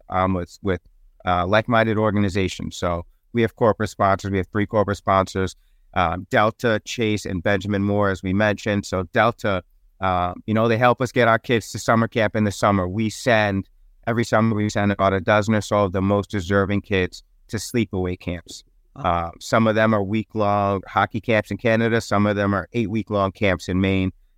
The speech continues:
Speaker 1: Um, and Delta helps us fly those kids to these locations. Um, we had,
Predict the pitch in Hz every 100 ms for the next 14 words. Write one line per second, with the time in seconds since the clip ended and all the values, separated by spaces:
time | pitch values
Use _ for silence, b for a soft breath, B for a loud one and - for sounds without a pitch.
0 | - 90 87 90 85 98 92 95 95 -
1 | 95 - _ - 92 92 98 - 95 90
2 | 87 92 90 90 92 - 92 - - -
3 | - 90 90 90 87 87 85